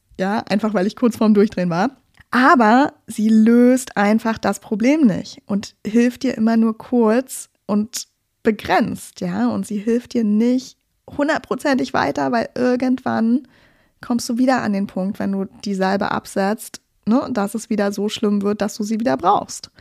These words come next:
So, und so kannst du das im Grunde auch mit deinem Marketing sehen, ja. Klar kannst du jetzt ganz viel Zeit und Energie darauf verwenden, alle technischen Tools bis aufs kleinste Detail zu verstehen, alle Algorithmusfeinheiten versuchen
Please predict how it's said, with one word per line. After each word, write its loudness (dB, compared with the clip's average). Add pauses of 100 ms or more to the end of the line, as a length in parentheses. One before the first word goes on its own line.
(420)
So, -10
und 0
so 2
kannst -2
du -2
das 0
im 2
Grunde 2
auch -4
mit 0
deinem 2
Marketing -4
sehen, -14 (120)
ja. -6 (420)
Klar 2
kannst -2
du 0
jetzt -2
ganz -2
viel -4
Zeit -2
und 0
Energie 0
darauf 0
verwenden, -4
alle 0
technischen -2
Tools 0
bis -10
aufs -8
kleinste -2
Detail 0
zu -12
verstehen, -6
alle -2
Algorithmusfeinheiten -2
versuchen -4